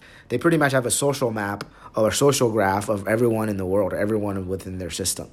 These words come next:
So from an identity perspective, Facebook knows more about you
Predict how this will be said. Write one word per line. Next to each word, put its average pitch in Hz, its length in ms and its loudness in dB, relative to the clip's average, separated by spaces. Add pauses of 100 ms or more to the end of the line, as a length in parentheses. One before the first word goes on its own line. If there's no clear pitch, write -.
(680)
So 127 140 -4
from 127 180 0
an 120 80 0
identity 127 500 2
perspective, 101 520 -6
Facebook 156 600 2
knows 120 720 2
more 117 340 0
about 101 460 -2
you 131 380 0